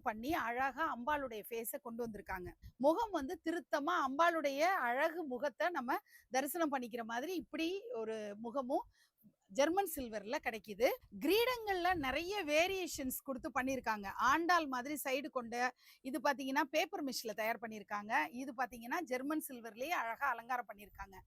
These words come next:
இன்னும் என்னென்னலாம் இருக்குன்னு பாருங்க. பித்தளையில வேணும்னாலும் நமக்கு முகங்கள் அலங்காரம் பண்ண மாதிரி ஃபேஸ் பெயிண்டிங்கோடையும் அவைலபிளா இருக்கு. நல்ல அழகான இந்த மாதிரியான ஜெர்மன் சில்வர்லயே ஃபேஸ் வந்து சூப்பரான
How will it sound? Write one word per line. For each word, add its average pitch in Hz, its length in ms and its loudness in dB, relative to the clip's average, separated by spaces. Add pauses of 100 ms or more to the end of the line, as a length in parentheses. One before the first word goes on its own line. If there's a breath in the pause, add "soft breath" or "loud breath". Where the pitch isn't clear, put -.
(480 soft breath)
இன்னும் 415 400 0
என்னென்னலாம் 330 720 2
இருக்குன்னு 277 360 -4
பாருங்க. 240 300 0 (100)
பித்தளையில 403 560 4
வேணும்னாலும் 277 540 0
நமக்கு 269 340 -4
முகங்கள் 277 420 2 (500 soft breath)
அலங்காரம் 339 480 6
பண்ண 269 240 0
மாதிரி 294 260 -2
ஃபேஸ் 320 280 2 (100)
பெயிண்டிங்கோடையும் 302 840 2
அவைலபிளா 262 440 2 (120)
இருக்கு. 277 260 -6 (560 loud breath)
நல்ல 370 220 6 (180)
அழகான 302 560 6 (140)
இந்த 277 220 0
மாதிரியான 294 680 4
ஜெர்மன் 302 380 0
சில்வர்லயே 262 680 -2
ஃபேஸ் 277 380 0
வந்து 262 180 -4 (360)
சூப்பரான 349 520 6